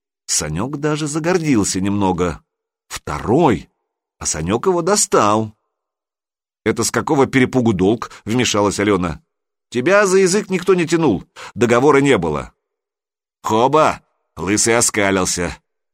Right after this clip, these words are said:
«Свеженькая и сочная, как телячий стейк. Твой дружок, да? Не бойся, Хоба, все по чесноку. Долг сугубо добровольный. Сугубо». «Чтоб я упустил возможность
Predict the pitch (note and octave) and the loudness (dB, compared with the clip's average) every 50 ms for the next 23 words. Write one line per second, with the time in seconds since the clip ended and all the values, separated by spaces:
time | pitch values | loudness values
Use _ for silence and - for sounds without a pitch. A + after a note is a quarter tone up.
0 | _ _ - - E2+ E2+ F#2+ G#2 A#2 C3 C#3 C3 D#3 C#3+ B2+ C#3+ D#3 E3 D#3 - | _ _ -8 -6 -4 -2 0 2 2 2 2 0 -2 -2 -2 -2 0 0 0 0
1 | - - G#2+ G#2+ B2 A#2+ - - - D3 D3+ D#3 D#3 D3+ D3+ C#3 - - - A2 | 0 0 0 0 0 0 -2 -6 -4 -2 -2 -2 0 0 -2 -4 -2 -2 -4 0
2 | G2+ G2+ G#2 A2 - A#2+ G#2 - - - G#2 A2+ A2+ G2 - - - - _ _ | 0 0 0 0 -2 -2 -2 -4 -2 0 0 0 0 0 -4 -10 -14 -16 _ _
3 | _ _ _ _ _ _ _ _ _ - D2+ E2 F2+ F#2 D#2 F2+ F#2 E2 G#2 B2 | _ _ _ _ _ _ _ _ _ -10 -6 -4 -4 -4 -2 -4 -4 0 2 2
4 | B2 G#2+ F2+ F#2+ G#2 A2 G#2+ - _ _ _ _ _ _ _ _ _ - D#2+ E2+ | 2 2 0 0 0 0 0 -2 _ _ _ _ _ _ _ _ _ -10 -10 -8
5 | D#2 D#2+ F#2+ G#2+ G#2+ G#2 - F#2+ F2 E2 F#2+ F#2 E2+ D#2+ D#2 - - A#2 A#2 F#2+ | -4 -2 0 0 0 0 -2 -4 -6 -4 -4 -4 -4 -4 -6 -2 0 0 0 0
6 | A2 - A2+ G#2 - A2+ A2 A2 A2+ A2+ F#2+ - - _ _ _ _ _ _ _ | -2 -4 -4 -4 -2 -4 -4 0 0 0 -2 -2 -6 _ _ _ _ _ _ _
7 | _ _ _ _ _ _ - D#2+ F#2+ D3+ F#3 G3 F#3+ - - - C3 A2+ A2 D#3 | _ _ _ _ _ _ -12 -4 0 2 2 2 0 -2 -4 -2 -2 0 0 0
8 | D#3+ D3 D#3 C#3 D3+ C3+ C#3+ C3 G#2+ F#2+ F2+ E2+ D#2 D#2 E2 D#2+ D#2 - _ _ | 2 0 0 0 2 2 4 2 4 2 0 0 -2 -4 -6 -6 -8 -10 _ _
9 | _ _ _ _ - - - - C3 D3+ F3+ D#3+ C3+ A#2+ G#2 F2+ D#2+ F2 F2+ F2 | _ _ _ _ -8 -6 -4 0 0 0 0 2 2 2 2 2 0 -2 -4 -4
10 | F2 - _ _ _ _ _ _ _ _ _ _ _ _ _ _ _ _ _ _ | -4 -8 _ _ _ _ _ _ _ _ _ _ _ _ _ _ _ _ _ _
11 | _ - - - F2+ E2+ D2+ G2+ G2 F#2 F#2 F#2 F#2 F#2 - _ - G#2+ A#2 A#2 | _ -8 -6 -6 -4 -6 -4 -2 -2 -2 -2 -2 -6 -8 -8 _ -2 0 0 2
12 | G#2 G2+ G2 D#2 D#2 F#2 G2+ G#2 G#2+ F#2+ A#2 B2+ A#2+ - - | 2 0 -2 -2 -4 -2 0 0 0 0 0 -2 -2 -4 -8